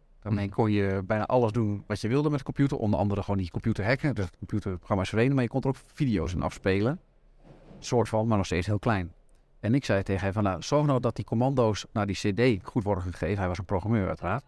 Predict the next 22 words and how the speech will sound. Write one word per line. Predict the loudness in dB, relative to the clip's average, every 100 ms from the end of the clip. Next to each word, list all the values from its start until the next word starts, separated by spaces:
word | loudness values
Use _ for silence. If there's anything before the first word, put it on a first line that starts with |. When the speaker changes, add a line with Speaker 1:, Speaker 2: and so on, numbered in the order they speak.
| _ _ _ _ _ _
Speaker 1:
Hij | -6 -2
zei, | -2
"Ja, | -2 -2
maar | -2
ik |
denk | 0 0
dat | 0
het | 0
ook |
wel | -2
in | 0
Flash | 0 0
kan." | -4 -4
Ik |
zei, | 0 0 0
"Voor | -2 0
mij | 0
begrijpen | 0 0 0 -2
we | -12
elkaar | -6 -4
niet | -4
goed." | -6 -10